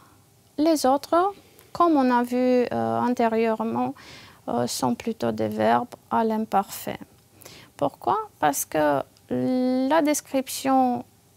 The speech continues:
se fait généralement avec l'imparfait. Automatiquement,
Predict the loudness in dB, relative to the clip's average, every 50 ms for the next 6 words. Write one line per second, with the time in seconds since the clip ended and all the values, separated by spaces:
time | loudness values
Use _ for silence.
0 | _ _ -12 -10 -8 -4 -4 -4 -4 -4 -2 0 2 2 2 2 -2 -4 -2 0
1 | 2 2 4 4 4 2 2 2 0 0 0 0 -2 -2 -2 -2 -2 -2 0 0
2 | -2 0 0 -2 -2 -2 -2 -2 -2 -4 -4 -8 -6 -4 -2 -2 -2 -4 -6 -10
3 | -20 _ _ _ -20 _ _ _ _ -4 -2 -2 -2 0 -2 0 0 -2 -2 -4
4 | -8 -6 -4 -2 0 0 0 -2